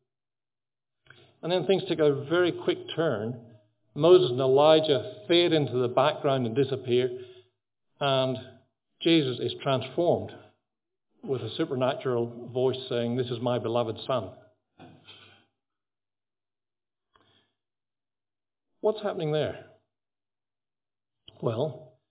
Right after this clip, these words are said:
firstly, it's an intersection of Jesus, Moses, and Elijah.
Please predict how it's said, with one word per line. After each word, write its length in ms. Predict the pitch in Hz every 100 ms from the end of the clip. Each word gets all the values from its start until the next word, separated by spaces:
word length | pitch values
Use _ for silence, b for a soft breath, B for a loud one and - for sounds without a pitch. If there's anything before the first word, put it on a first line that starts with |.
| _ _ _ -
firstly, 360 | 208 208 151
it's 160 | 131 151
an 120 | 147
intersection 460 | 139 117 135 139 123
of 80 |
Jesus, 600 | 110 147 139 123 117 - 165
Moses, 420 | 131 127 113 117
and 140 | 123
Elijah. 560 | 110 113 127 127 135